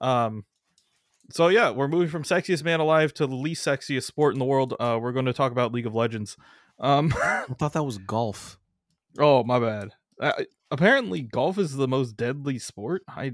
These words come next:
Speaker 1: I figured that
Speaker 2: Wait,
Speaker 1: out a couple
Speaker 2: how?
Speaker 1: days ago.
Speaker 2: Do they,
Speaker 1: Apparently more
Speaker 2: like
Speaker 1: people die on golf courses than, than any other, any other,
Speaker 2: Oh.
Speaker 1: like, thing.
Speaker 2: But that's just 'cause
Speaker 1: But
Speaker 2: they're all old and, like, they're
Speaker 1: Yeah.
Speaker 2: already ready.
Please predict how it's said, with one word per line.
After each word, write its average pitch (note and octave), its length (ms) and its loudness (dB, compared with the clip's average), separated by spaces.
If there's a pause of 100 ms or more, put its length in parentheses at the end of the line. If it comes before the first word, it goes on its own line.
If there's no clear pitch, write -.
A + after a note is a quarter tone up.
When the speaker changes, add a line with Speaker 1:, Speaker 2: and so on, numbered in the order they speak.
Speaker 1:
I A#2+ 180 -10 (120)
figured C#3+ 300 -2
that A2+ 140 -2
Speaker 2:
Wait, A2 60 0
Speaker 1:
out A#2 220 -2
a C#3+ 140 -6
couple C3+ 180 -2
Speaker 2:
how? C3 60 -4
Speaker 1:
days C3+ 140 -4
ago. C#3 260 -6 (440)
Speaker 2:
Do E3+ 60 2
they, - 40 6
Speaker 1:
Apparently A#3+ 220 4
more F3 120 0
Speaker 2:
like E3+ 80 0
Speaker 1:
people E3+ 220 2
die B2+ 200 6
on B2 140 4
golf A#2 280 -2
courses A2 500 -6
than, G#2 360 -8
than A2 140 -4
any B2 180 -4
other, G#2+ 380 -2 (440)
any C#3 160 -2
other, A#2+ 220 2
Speaker 2:
Oh. A2 220 -8 (120)
Speaker 1:
like, G2+ 240 -8
thing. G2+ 300 -8 (140)
Speaker 2:
But D#3+ 120 -12
that's C#3+ 160 -4
just - 160 -10
'cause - 140 -2
Speaker 1:
But C#3 60 -2
Speaker 2:
they're F3+ 100 -4
all D#3+ 320 -6
old C3+ 460 -6
and, A2 160 -8
like, A2 440 -10
they're C3 260 -4
Speaker 1:
Yeah. D#3 220 2
Speaker 2:
already D3+ 280 2
ready. C#3+ 360 -2